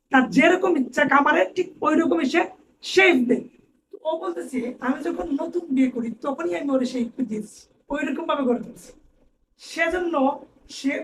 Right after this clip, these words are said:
ওইভাবেই আমার সাথে বিয়ে করে। আমি যদি নতুন অবস্থায় সুন্দর সুন্দর করে দেখতাম, 'সোনা বাবু, খাইছো, দাইছো, ঘুমাইছো,' এরকম যদি করতাম, তাহলে সে আপনাদের মতো, আমার মতো, আপনাদের বউয়ের মতো আমার সাথে বিয়ে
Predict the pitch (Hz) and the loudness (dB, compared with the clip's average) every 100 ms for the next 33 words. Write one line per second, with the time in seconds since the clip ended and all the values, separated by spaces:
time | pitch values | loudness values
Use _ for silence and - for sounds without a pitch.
0 | - - 359 349 359 359 330 294 254 277 | -8 -2 2 2 2 2 0 0 -2 -2
1 | 226 226 - - - 240 262 330 262 285 | 0 0 -2 -10 -4 2 2 0 -4 -4
2 | 311 311 294 262 285 285 - - - - | -4 -6 -6 -6 -6 -8 -12 -20 -20 -10
3 | 339 339 349 339 311 277 262 - 262 - | -8 -6 -6 -6 -2 -2 -2 -2 -2 -2
4 | 330 302 311 294 262 285 247 285 311 294 | -6 -4 -2 -2 -2 -2 -4 -6 -6 -8
5 | 254 311 240 294 254 320 294 240 - 320 | -8 -8 -6 -6 -6 -8 -8 -6 -6 -6
6 | - - - - - - 339 339 403 359 | -8 -12 -20 -20 -16 -2 0 0 -4 -2
7 | 339 262 254 262 - _ _ 247 247 247 | -2 -2 -2 -4 -6 _ _ -2 0 0
8 | 254 294 - - 269 254 277 277 240 220 | -2 -4 -4 -4 -2 2 2 2 -2 -2
9 | 226 233 - 240 240 262 269 262 269 311 | -2 -2 -4 -6 0 0 2 2 2 0
10 | - 254 240 - 226 202 | -2 -2 -2 -4 -6 -6